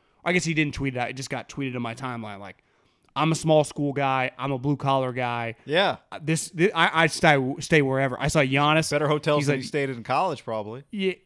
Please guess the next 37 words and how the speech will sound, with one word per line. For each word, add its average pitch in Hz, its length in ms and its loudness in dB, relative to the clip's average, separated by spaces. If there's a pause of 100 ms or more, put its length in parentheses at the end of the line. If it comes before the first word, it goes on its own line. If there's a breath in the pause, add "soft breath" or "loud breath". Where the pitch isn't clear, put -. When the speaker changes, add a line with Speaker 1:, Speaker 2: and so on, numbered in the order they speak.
(140)
Speaker 1:
yeah. 165 160 2
Giannis 160 400 4
Speaker 2:
Some 135 100 0
Speaker 1:
was 143 80 0
Speaker 2:
of 135 40 0
Speaker 1:
like, 131 180 0
Speaker 2:
them. 143 60 -4
Speaker 1:
"You 165 40 4
should 160 200 -2
have 139 80 -4
see, - 260 -6
you 165 160 -4
should 175 140 -2
have 156 100 -2
seen 165 180 2
my 147 140 4
apartment 135 480 0
in 120 80 -4
Greece." 131 400 -4 (340 soft breath)
It 170 180 -12
is 214 220 -2
a 262 60 -6
great 247 260 -4
time 190 460 -6
to 165 100 -10
go 156 240 -2
when 147 200 -6
these 151 180 -8 (120)
idiots. 214 400 -8
Now, 180 140 -2
granted, 160 380 0
it - 20 -2
was 127 220 -6
Rajon 160 380 4
Rondo, 147 500 2
a 117 80 -14
backup. 123 580 -4